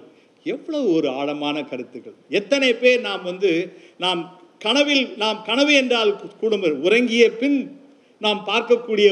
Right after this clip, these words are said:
ஒரு கனவு என்று நினைக்கின்றோம். ஆனால் விழிப்புடன் நம்முடைய திட்டங்களையும் எதிர்காலத்தையும்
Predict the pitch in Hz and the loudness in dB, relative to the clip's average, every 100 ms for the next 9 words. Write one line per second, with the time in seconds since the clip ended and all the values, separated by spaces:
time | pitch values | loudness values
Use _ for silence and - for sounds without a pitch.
0 | 180 165 170 208 233 214 190 170 170 170 | 4 0 0 2 4 4 2 0 0 0
1 | 147 139 127 - - 170 156 127 180 247 | -4 -4 -6 -10 -6 -4 -4 -6 -2 0
2 | 294 - 262 262 240 196 196 180 165 - | 0 2 0 0 -2 -4 0 2 2 -2
3 | 185 240 214 190 185 156 165 262 240 214 | -2 -2 0 0 0 0 -2 -2 0 0
4 | 202 196 185 185 | 0 2 2 2